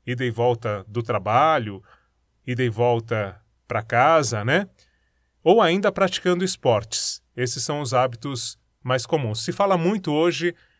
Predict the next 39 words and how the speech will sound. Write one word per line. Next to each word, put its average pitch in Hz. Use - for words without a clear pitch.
é, 123
de 117
ouvir 143
podcast 139
como 139
se -
fazia 143
com 147
o 131
rádio 139
e -
mesmo 247
com -
a 214
televisão, 170
né? 160
Muitas 160
pessoas 160
deixam 147
a 117
televisão 139
ligada 131
na 135
sala 180
e 147
vão 151
lavar 147
louça, 131
por 113
exemplo, 151
e 139
ficam 165
ouvindo 151
o 113
conteúdo 120
ali 117
daquele 120
programa 110
matutino 113